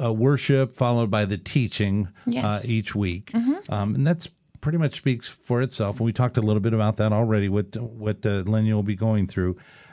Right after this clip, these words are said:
Speaker 1: And then after the teaching, worship and wonder. Uh,
Speaker 2: Mm-hmm.
Speaker 1: and I forget if it was the last study or, uh, the study, be-,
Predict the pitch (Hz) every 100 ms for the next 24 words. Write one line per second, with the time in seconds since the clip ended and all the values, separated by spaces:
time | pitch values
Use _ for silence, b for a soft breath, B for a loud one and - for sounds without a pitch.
0 | B 120 143 147 - 135 185 208 - 123
1 | 92 - 101 73 92 73 82 B B B
2 | 113 127 170 165 208 202 - 131 120 101
3 | 147 156 110 71 - b b b 104 101
4 | 98 98 98 117 131 135 147 147 120 131
5 | 101 98 98 104 131 143 - - - -
6 | - - 135 135 135 127 107 101 104 113
7 | 135 139 110 104 - 131 120 107